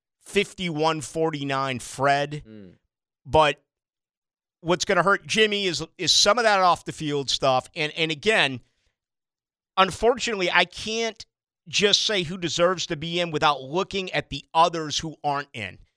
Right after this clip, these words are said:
Speaker 1: And it's so obvious right now that with Jimmy Smith, man, th-,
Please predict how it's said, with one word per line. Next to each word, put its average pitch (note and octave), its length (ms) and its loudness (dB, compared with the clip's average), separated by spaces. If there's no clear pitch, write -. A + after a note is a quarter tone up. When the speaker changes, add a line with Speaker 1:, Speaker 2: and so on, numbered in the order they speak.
Speaker 1:
And E3 140 0
it's D3+ 140 0
so A3 300 2
obvious E3+ 520 0
right C3+ 280 0
now B2 320 -2
that A#2 240 -4
with A#2+ 140 -10
Jimmy F#3+ 300 -4
Smith, E3+ 400 -2
man, C3+ 240 -4
th-, D#3 120 -4